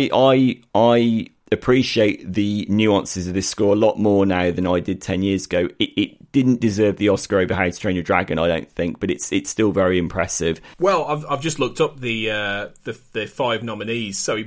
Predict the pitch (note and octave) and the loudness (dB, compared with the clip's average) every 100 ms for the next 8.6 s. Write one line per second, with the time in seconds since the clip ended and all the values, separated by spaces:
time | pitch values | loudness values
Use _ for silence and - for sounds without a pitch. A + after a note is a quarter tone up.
0 | A#2+ C3 B2 D#3 C#3 A#2+ - A#2+ - B2+ | -8 -10 -6 -2 0 -2 -6 -6 -4 -4
1 | A2+ G#2 G#2 G2+ G#2 G#2 A2 G2 G2+ G#2+ | -4 -4 -6 -6 -12 -10 -6 -6 -6 -10
2 | - A#2 - D#3 D3 C3+ C3 C3 A#2+ B2 | -8 -8 -8 -6 -6 -8 -4 -4 -4 -6
3 | A#2 A2+ G2+ G2+ - G#2 - A2 G#2+ G#2+ | -4 -4 -4 -6 -6 -6 -6 -6 -4 -6
4 | G#2+ G#2+ G#2 G2+ G2+ G#2+ A2 G#2 G2 F2+ | -4 -6 -6 -8 -2 0 2 2 2 0
5 | F2 - _ _ _ - - - - - | -6 -16 _ _ _ -20 -20 -20 -20 -20
6 | - - F3 D#3 E3 G3+ D#4+ - C#3+ B2 | -16 -10 -10 -4 0 0 0 0 0 0
7 | C#3 D3 D#3+ F3+ G#2 G#2+ - G#2+ G2+ - | -6 -4 -4 -4 -6 -8 -10 -10 -10 -10
8 | A#2 D#3 D3 A2 G2+ F#2+ | -6 -6 -6 -6 -4 -6